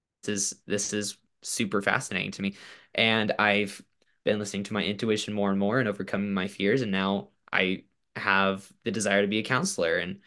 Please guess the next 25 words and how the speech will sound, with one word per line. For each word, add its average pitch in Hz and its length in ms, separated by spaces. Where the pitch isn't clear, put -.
and 92 400
work 98 320
with, 110 280
work 101 300
with 101 360
young 101 180
people 110 320
or 113 80
people 98 340
in 98 140
need, 101 380
um, 101 280
just 101 200
to 92 300
understand 101 460
their 92 100
world 98 400
and 95 320
get 113 160
the - 80
help 87 180
that 101 120
they - 100
need. 98 360
And, 95 200